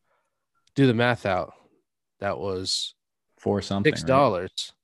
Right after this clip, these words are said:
Speaker 1: So it was a, oh yeah, it was four something. It
Speaker 2: Yeah.
Speaker 1: was, it was four hundred twenty dollars. <laughs>
Speaker 2: That's a nice hit.
Speaker 1: Yeah. Um,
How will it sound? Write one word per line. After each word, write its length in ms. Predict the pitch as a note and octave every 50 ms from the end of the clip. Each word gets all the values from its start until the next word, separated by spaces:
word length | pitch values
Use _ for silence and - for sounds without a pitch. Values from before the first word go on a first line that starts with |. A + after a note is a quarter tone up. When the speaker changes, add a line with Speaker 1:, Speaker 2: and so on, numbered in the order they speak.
| _ _ _ _ _ _ _ _ _ _
Speaker 1:
So 120 | - - A#2+
it 160 | A#2+ C3 -
was 140 | - - C#3+
a, 80 | C#3 G#2 - - - _ _ _ _ -
oh 60 | E3
yeah, 180 | F#3 F3 C3+
it 60 | A2+ A#2
was 220 | C#3 D3 C3 -
four 180 | - - G2+ F#2+
something. 400 | - G#2 F2+ - - F#2 - - _ _ _ _ _ _ _ _ _ _ _ -
It 80 | - B2+
Speaker 2:
Yeah. 60 | C3
Speaker 1:
was, 340 | B2+ A#2+ G#2+ - - - - _ _ _ _
it 20 | A#2+
was 140 | A#2+ A2 -
four 220 | - C#3 B2+ A#2+
hundred 280 | C#3 B2+ B2 A#2 G#2+ -
twenty 220 | A#2 A#2 A2 A2+
dollars. 580 | G2+ A2 G#2+ - - E3 - - - - - - - - - - - -
<laughs> 320 | - - - - - _ -
Speaker 2:
That's 180 | G#4+ - - A2
a 20 |
nice 240 | G#2 F#2 F2+ - -
hit. 300 | G2 F#2 E2 - - _ _ _ _ _ _ _ _ _ _ _ _ _ _ -
Speaker 1:
Yeah. 380 | C3+ C#3+ C#3 B2 A2+ G2 F#2+ G2+
Um, 580 | G#2+ A#2+ A#2+ A#2 A2+ A2+ A2 A2 G#2+ G2+ G2